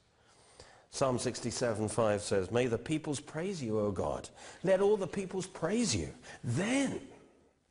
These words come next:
the land will yield its harvest, and God our God will bless us. God will bless us, and all the ends of the earth will fear him." You want a harvest in your life? You want the manifestation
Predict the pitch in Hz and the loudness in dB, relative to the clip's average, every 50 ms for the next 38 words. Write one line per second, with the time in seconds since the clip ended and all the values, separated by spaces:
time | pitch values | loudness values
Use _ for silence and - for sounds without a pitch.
0 | _ _ _ _ _ _ _ _ _ _ _ _ _ - - - 73 87 90 98 | _ _ _ _ _ _ _ _ _ _ _ _ _ -8 -6 -4 -2 0 0 0
1 | 92 90 85 87 90 85 82 85 87 82 80 82 87 - - - - 82 82 82 | 0 0 -2 -4 -4 -4 -4 -6 -6 -6 -6 -8 -8 -10 -10 -12 -10 -10 -10 -10
2 | 80 80 - - - - - - - - - - - - - - - - 104 - | -10 -10 -6 -6 -4 -4 -6 -8 -12 -16 -20 -20 -20 -20 -20 -14 -8 -6 -6 -2
3 | - 123 139 151 156 151 143 139 131 117 123 131 123 110 117 113 98 90 87 - | 2 2 2 2 2 0 0 0 0 -2 -2 -2 -2 -4 -4 -4 -4 -4 -6 -6
4 | - - - - - - - - - - - - - - - - - - - - | -4 -2 -2 -2 -2 0 0 2 2 0 -2 -4 -10 -18 -18 -20 -20 -8 -2 2
5 | 147 165 175 175 180 160 135 156 156 156 - - 151 135 - 131 123 123 123 127 | 4 4 4 4 4 4 4 4 2 2 4 2 2 2 4 4 4 4 4 2
6 | 120 120 127 127 127 120 127 120 123 127 123 123 113 110 - - 104 104 - - | 2 2 2 2 2 2 0 0 0 0 0 0 -2 -4 -6 -6 -6 -6 -6 -6
7 | 110 107 104 101 87 98 90 - - - - - - - - 156 196 208 196 196 | -8 -8 -8 -8 -6 -6 -6 -6 -8 -12 -16 -18 -14 -4 0 2 4 4 4 4
8 | 180 - 139 107 123 147 170 180 170 180 156 - - 165 160 156 151 147 147 156 | 2 2 0 0 0 0 0 0 0 -2 -4 -2 -2 0 2 2 4 4 4 4
9 | 165 175 170 - 180 190 190 190 170 135 143 139 151 156 160 156 147 - - 131 | 2 0 -2 -4 -4 -2 0 0 -2 -2 -2 -2 -2 0 0 -2 -2 -4 -6 -6
10 | - - - 170 170 165 - - - 185 180 | -6 -4 -4 -2 -2 -2 -2 -2 -2 -2 -4